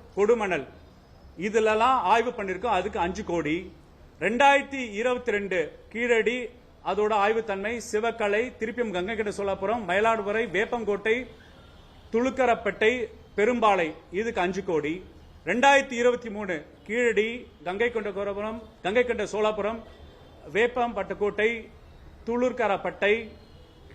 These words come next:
பொற்பனைக்கோட்டை, அதுக்கப்புறம் பட்டறை பெரும்புதூர், அஞ்சு கோடி. ரெண்டாயிரத்தி இருபத்தி நாலு மரங்கனூர், கொங்கல் நகரம், அது சேர்த்து அஞ்சு கோடி.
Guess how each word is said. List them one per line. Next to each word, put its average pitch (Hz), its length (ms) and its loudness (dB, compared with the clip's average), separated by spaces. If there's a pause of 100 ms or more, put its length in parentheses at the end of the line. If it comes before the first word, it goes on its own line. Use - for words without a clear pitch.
(580)
பொற்பனைக்கோட்டை, 220 1200 0 (760)
அதுக்கப்புறம் 214 540 0
பட்டறை 247 340 2
பெரும்புதூர், 185 580 0 (140)
அஞ்சு 180 300 0
கோடி. 160 480 -2 (500)
ரெண்டாயிரத்தி 240 920 2
இருபத்தி 220 360 -2
நாலு 190 380 2 (360)
மரங்கனூர், 254 600 2 (760)
கொங்கல் 254 340 2
நகரம், 214 420 0 (140)
அது 170 120 -6
சேர்த்து 254 680 2
அஞ்சு 185 280 -4
கோடி. 170 460 -2